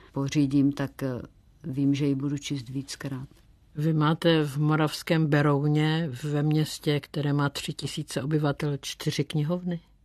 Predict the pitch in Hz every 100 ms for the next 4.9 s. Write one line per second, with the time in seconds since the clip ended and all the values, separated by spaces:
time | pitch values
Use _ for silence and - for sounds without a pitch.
0 | _ _ _ 147 147 151 156 143 139 165
1 | 160 151 151 147 143 - 139 143 131 131
2 | 135 123 123 123 120 - _ _ 156 147
3 | 190 165 165 151 147 147 147 135 - 170
4 | 156 160 147 139 139 139 131 139 -